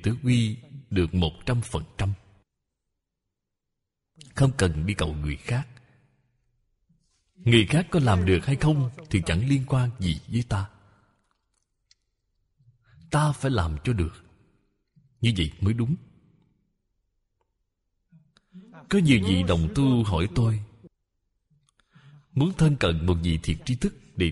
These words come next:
tu học cho tốt. Sự việc này phải có đủ duyên. Có đủ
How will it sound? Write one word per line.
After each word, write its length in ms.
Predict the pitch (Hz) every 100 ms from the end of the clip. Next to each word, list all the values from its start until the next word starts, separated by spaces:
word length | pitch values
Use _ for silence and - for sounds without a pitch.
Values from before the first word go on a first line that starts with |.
| -
tu 140 | 135
học 240 | 107 80 -
cho 100 | 127 -
tốt. 220 | 147 190 - - - - - _ _ _ _ _ _ _ _ _ _ - - -
Sự 200 | - 113 101
việc 160 | 92 82 73
này 300 | 73 69 -
phải 180 | - 85
có 160 | 127
đủ 280 | 127 82 98
duyên. 260 | 110 107 101 - - _ _ _ _ _ _ _ _ _ _ _ _ _ _ _ _ _ _ _ _ - - _ _ _
Có 100 | 170
đủ 240 | 175 90